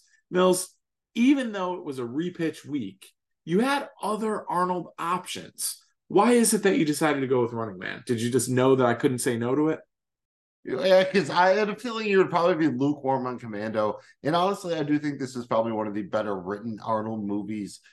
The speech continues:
Speaker 2: you know, obviously having, eh, you know, it based on source material from Stephen King. And I think some of the technology and,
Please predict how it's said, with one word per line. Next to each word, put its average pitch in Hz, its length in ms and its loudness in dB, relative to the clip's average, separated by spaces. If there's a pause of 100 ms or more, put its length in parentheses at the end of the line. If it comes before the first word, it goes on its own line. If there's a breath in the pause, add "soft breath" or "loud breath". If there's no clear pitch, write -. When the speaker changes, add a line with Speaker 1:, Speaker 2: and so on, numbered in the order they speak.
(120 soft breath)
Speaker 2:
you 107 80 -6
know, 104 80 -6
obviously 104 540 -6
having, 101 360 -6
eh, 104 180 -10
you 104 140 -8
know, 98 140 -8
it 95 160 -10
based 101 240 -12
on 98 100 -8
source 98 240 -12
material 98 520 -6
from 98 300 -6
Stephen 95 420 -10
King. 95 420 -12 (480 loud breath)
And 143 100 -2
I 143 60 4
think 147 240 -4 (300)
some 147 220 -4
of 131 60 -2
the 123 80 0
technology 120 920 -2
and, 98 160 -8